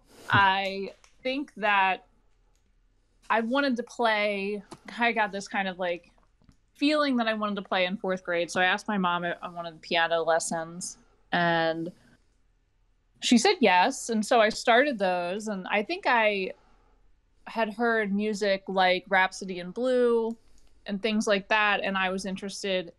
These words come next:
Speaker 2: in trying to play music, um, like that.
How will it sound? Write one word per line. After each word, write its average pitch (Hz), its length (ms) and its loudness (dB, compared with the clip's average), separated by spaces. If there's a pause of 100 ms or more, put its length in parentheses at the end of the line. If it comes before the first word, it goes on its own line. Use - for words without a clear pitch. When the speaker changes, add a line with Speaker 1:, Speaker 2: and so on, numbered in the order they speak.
Speaker 2:
in 170 440 -10
trying 180 300 0
to 175 60 -4
play 175 560 2 (440)
music, 247 580 6 (160)
um, 175 520 2 (1080)
like 214 380 -2
that. 254 400 2